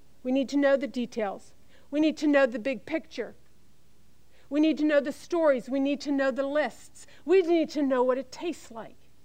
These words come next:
Okay, we, we must be thoroughly acquainted with the real thing.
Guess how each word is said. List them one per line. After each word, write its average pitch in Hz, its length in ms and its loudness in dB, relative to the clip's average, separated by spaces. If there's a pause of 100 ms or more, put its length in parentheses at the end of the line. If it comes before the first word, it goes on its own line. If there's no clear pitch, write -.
(1400)
Okay, 277 300 -6
we, 320 300 -2 (100)
we 320 180 0
must 294 380 0 (180)
be 262 200 -4 (300)
thoroughly 285 520 4 (100)
acquainted 247 540 0 (200)
with 254 220 2
the 254 100 -4
real 226 220 -2
thing. 185 320 -12